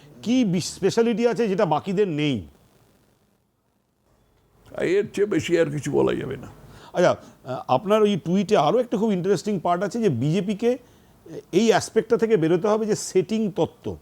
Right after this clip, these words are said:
Speaker 1: আপনি কি মনে করেন যে বাংলার মানুষের মননে এখনো তৃণমূল বিজেপি সেটিং তত্ত্বের
Speaker 2: আচ্ছা। বাংলার ব-, সব মানুষের নিশ্চয়ই নয়, আমার মনে তন্ত্র নেই, আমি বিশ্বাস করি না যে কোনো সেটিং আছে,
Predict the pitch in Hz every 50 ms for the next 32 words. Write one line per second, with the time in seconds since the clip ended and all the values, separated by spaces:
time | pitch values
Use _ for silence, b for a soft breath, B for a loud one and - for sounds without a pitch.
0 | _ _ B B B B B 113 143 147 190 208 190 220 196 175 180 202 233 277
1 | 302 294 247 160 156 156 160 180 202 196 185 180 185 196 196 - 220 196 165 143
2 | 143 151 165 190 196 202 190 175 - - 135 196 101 202 190 b b b b b
3 | _ _ - 156 165 190 196 208 202 185 165 180 180 196 180 185 160 - - 165
4 | 165 180 180 180 156 180 175 175 - - 190 180 156 147 - - - 151 165 -
5 | 160 139 - - - _ _ _ _ _ _ _ _ _ _ _ _ - - -
6 | - 139 147 165 170 180 190 196 196 202 185 160 143 156 147 143 143 - - -
7 | - 131 160 165 170 202 214 220 202 147 208 214 214 170 165 - - - 233 226
8 | 214 175 151 143 - 85 - - b b b b b b b b - - 147 190
9 | 220 226 233 226 220 208 214 214 214 196 196 196 196 180 147 185 185 180 185 190
10 | 247 262 - 180 190 190 202 175 180 - - - 196 160 - - 196 185 180 175
11 | 175 180 175 165 160 - 170 160 160 - - - 151 220 165 160 156 151 131 107
12 | - - -